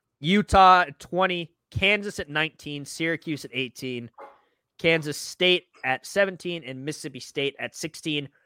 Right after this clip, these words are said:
I feel like Kansas staying here after a loss, and I'm not saying they should have dropped f-, very far, but I feel like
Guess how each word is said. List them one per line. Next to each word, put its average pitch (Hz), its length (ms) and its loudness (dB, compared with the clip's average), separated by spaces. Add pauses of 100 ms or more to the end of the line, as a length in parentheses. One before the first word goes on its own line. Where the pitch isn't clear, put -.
(300)
I 170 120 8
feel 196 220 2
like 262 180 4
Kansas 156 460 -2
staying 139 320 -2
here 151 140 0
after 135 220 0
a 120 40 -4
loss, 117 320 -2
and 165 100 -2
I'm 170 120 2
not 202 220 4
saying 180 220 -2
they 147 120 -4
should 139 280 -2
have 131 120 -2
dropped 131 580 2 (140)
f-, - 140 -20 (180)
very 127 320 0
far, 127 500 2 (420)
but 156 120 6
I 156 100 4
feel 175 240 2
like 165 240 2